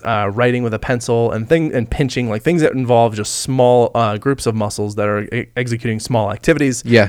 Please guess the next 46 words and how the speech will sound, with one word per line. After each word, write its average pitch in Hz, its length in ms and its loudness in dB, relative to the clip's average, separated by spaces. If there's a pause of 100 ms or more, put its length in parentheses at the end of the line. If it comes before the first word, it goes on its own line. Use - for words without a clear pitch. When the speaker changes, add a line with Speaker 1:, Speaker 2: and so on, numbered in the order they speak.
(140)
Speaker 1:
And 143 100 2
again, 143 240 6
small 156 360 6
and 131 120 4
large 113 300 4
are 98 60 0
relative 110 420 -2
terms 175 300 2
here 156 220 6
and 131 220 2
kind 123 140 2
of - 80 -2
arbitrarily 117 480 2
decided, 110 500 0
and 110 160 -6
they're 104 80 -4
both 104 220 -4
involved. 104 460 -6
'Cause 127 140 0
it's 120 120 0
like 131 260 4 (280)
my, 135 280 4 (100)
my 123 280 0 (100)
typing 151 400 2
with 123 120 2
my 113 140 -2
hands 110 400 -2 (240)
are, 110 180 -2
my 110 120 -6
hands 127 220 0
are 113 40 0
attached 127 320 -2
to 110 80 -4
my 104 100 -6
arms, 104 400 -6
so 127 140 -4
my 110 120 -2
arms 131 300 2
are - 80 0
also 120 240 2
<laughs> 101 80 -2
doing 135 200 0
something. 110 440 -2
Speaker 2:
Yeah. 117 380 6
Speaker 1:
You 110 80 -4
know, 110 220 0